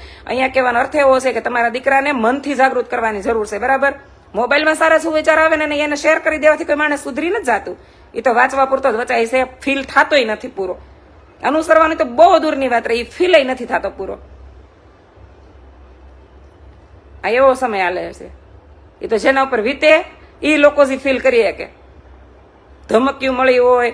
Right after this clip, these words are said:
રસ્તા ઉપર જતા હોય તે દહ જણાનો ડર હોય કે આમાં કોકમાં નડી જાય, કોકમાં નડી જાય, ને છતાંય જો નીડર થતી હાયલો જાય કે હાલી જતી હોય ને, એને જ આપણા સંસારમાં મર્દ અને મર્દાની બાઈ કીધીશ, બરાબર?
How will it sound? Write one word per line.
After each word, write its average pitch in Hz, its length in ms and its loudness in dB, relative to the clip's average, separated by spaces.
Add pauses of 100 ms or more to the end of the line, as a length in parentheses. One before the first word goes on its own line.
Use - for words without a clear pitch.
(120)
રસ્તા 226 300 2
ઉપર 254 160 0
જતા 262 260 2
હોય 254 120 2
તે 233 100 -4
દહ 269 280 6
જણાનો 262 320 2
ડર 247 260 0
હોય 247 240 0 (340)
કે 208 60 -4
આમાં 233 160 -2
કોકમાં 226 320 -4
નડી 240 240 -2
જાય, 233 180 0
કોકમાં 226 300 -4
નડી 240 160 0
જાય, 226 140 -2
ને 208 120 -6
છતાંય 269 220 2
જો 262 120 2
નીડર 269 260 2
થતી 262 240 0
હાયલો 269 360 4
જાય 285 120 2
કે 269 100 0
હાલી 277 220 0
જતી 302 240 0
હોય 339 160 -4
ને, 226 140 -6 (260)
એને 277 260 -2
જ 247 40 -4
આપણા 254 260 2
સંસારમાં 262 640 0
મર્દ 262 340 0
અને 247 100 -2
મર્દાની 226 400 0
બાઈ 196 160 -4
કીધીશ, 185 340 -10
બરાબર? 269 340 -2